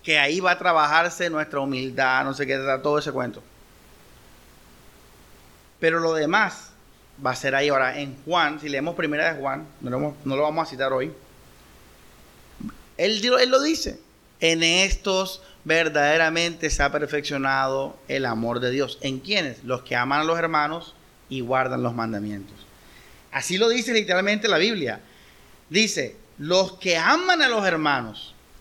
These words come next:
y guardan los mandamientos, en estos verdaderamente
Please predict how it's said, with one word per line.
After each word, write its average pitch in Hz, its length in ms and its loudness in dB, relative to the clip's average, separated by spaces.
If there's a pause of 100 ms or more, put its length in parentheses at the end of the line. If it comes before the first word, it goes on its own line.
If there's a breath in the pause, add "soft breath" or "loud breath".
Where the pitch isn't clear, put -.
y 220 160 4
guardan 208 520 4
los 208 120 0
mandamientos, 196 760 0 (180 loud breath)
en 208 280 2
estos 220 640 2 (220 loud breath)
verdaderamente 202 1500 0